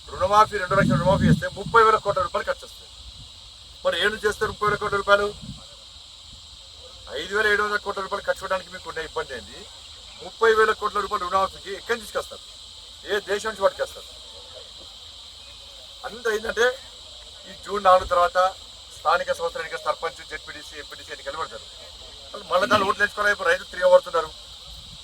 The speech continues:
రైతులు వ్యతిరేకిస్తున్నారు. కాబట్టి ఆ ఎన్నికల్లో మళ్ళీ గెలవాలి. గెలవాలంటే రుణమాఫీ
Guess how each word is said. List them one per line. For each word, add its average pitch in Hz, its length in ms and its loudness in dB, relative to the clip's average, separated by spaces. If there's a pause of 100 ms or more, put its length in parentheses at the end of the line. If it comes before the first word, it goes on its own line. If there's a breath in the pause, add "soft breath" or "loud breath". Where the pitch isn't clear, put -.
(420)
రైతులు 180 260 0
వ్యతిరేకిస్తున్నారు. 165 720 -4 (600)
కాబట్టి 208 360 8
ఆ 190 100 8
ఎన్నికల్లో 208 380 2
మళ్ళీ 208 180 8
గెలవాలి. 190 360 8
గెలవాలంటే 202 320 4
రుణమాఫీ 214 420 4